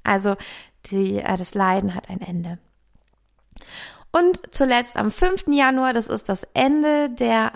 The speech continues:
Rauhnächte, da ist, das ist einfach so die beste Konstellation für die Rauhnächte, Sonne im Trigon zu Uranus. Und das bedeutet neues Integrieren. Hier kann Neues super gut integriert werden.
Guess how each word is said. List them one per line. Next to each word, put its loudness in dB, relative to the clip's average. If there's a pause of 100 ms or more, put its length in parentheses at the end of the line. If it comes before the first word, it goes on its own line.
(140)
Rauhnächte, 0 (800)
da 4
ist, 2
das -2
ist -6
einfach 0
so -4
die -2 (140)
beste 2
Konstellation -4
für 0
die -6
Rauhnächte, -4 (360)
Sonne 4
im 4
Trigon -2
zu -8
Uranus. -6
Und -2
das 0
bedeutet -2
neues 2
Integrieren. -2
Hier 0
kann 2
Neues 2
super 0
gut -4
integriert -6
werden. -4